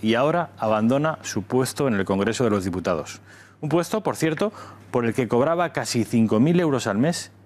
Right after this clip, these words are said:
y que le permitía tener pasaporte diplomático.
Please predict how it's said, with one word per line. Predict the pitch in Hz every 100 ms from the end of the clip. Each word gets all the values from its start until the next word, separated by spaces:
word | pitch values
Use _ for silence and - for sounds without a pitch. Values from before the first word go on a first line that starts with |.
| _
y | 120
que | 113
le | 101
permitía | 104 104 95 143 160
tener | 113 117 147 - - - -
pasaporte | 104 95 104 135 143 151
diplomático. | 120 107 117 127 85 - -